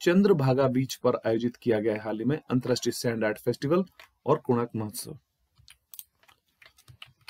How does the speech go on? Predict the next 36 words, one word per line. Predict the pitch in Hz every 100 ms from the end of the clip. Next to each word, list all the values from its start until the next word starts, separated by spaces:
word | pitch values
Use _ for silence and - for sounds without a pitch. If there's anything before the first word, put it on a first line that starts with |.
| - - _ _ - _ _ _ _ -
Next | 147 -
point, | 170 156
हाल | 143
ही | 151
में | 160
यूनेस्को | 147 147 180 - 190
ने | 180
किन | - 208 220 -
भारतीय | 135 131 123 139
शहरों | 135 127 135
को | 131 135 156 _ - - 131
यूनेस्को | 143 165 185 - 214 185
विश्व | 131 190 - 208
विरासत | 170 139 131 - - -
शहरों | 127 131 127
की | 135
सूची | - 113 131
में | 127
शामिल | 110 110
किया | 110 123 135
है? | 156 _ -
उन | 147 143
दो | 151
शहरों | 135 117 120
का | 131
क्या | 127 107
नाम | 104 101
है? | 98 95 _ _ _ _ -
आंसर | 120 127 139
यहाँ | 127
पर | 127
है, | 139 185 _ _ _ -
अ, | 117
ग्वालियर | 117 131 139 175 196 -
व | 123 175 185 -
ओरछा। | 131 127 -